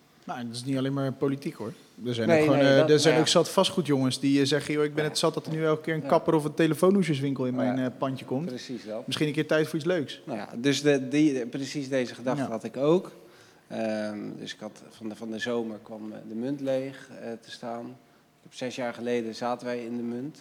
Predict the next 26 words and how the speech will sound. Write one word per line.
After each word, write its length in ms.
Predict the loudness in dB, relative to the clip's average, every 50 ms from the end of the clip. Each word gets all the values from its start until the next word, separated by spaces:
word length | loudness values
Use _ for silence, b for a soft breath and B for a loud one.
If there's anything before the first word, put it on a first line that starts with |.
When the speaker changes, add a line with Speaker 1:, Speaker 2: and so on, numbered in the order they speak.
| -16 -14
Speaker 2:
eh, 100 | -12 -10
met 180 | -10 -10 -10 -12
een 60 | -14
stichting, 500 | -14 -12 -10 -10 -10 -8 -10 -12 -12 -10
Stichting 300 | -12 -14 -12 -10 -8 -8
Uitmuntend. 540 | -8 -6 -4 -2 -2 -2 -2 -4 -8 -8 -8
Daar 100 | -8 -8
zaten 260 | -6 -8 -6 -6 -4
eenentwintig 560 | -2 0 0 0 -2 -2 -4 -6 -6 -8 -14
creatieve 520 | -14 -10 -8 -8 -8 -8 -12 -18 -18 -16
bedrijven 420 | -14 -6 -2 0 0 0 -2 -6 -10
in 100 | -8 -6
de 60 | -6
Munt. 380 | -6 -6 -8 -10 -16 -20 -20 -16
Dat 140 | -14 -12 -6
liep. 280 | -4 -2 -2 -2 -4 -8 -20 -20 B B B B B B B B B B B B B B B B -14
Eh, 320 | -8 -4 -2 0 0 0
een 100 | 0 0
deel 200 | 2 4 4 4
van 100 | 2 0
die 100 | -4 -2
bedrijven 420 | -2 -2 0 2 2 2 0 -2 -8
is 80 | -8
daar 160 | -6 -4 -4 -4
ook 100 | -6 -6
gebleven. 760 | -10 -14 -8 -4 -2 0 0 -2 -2 -4 -6 -8 -8 -10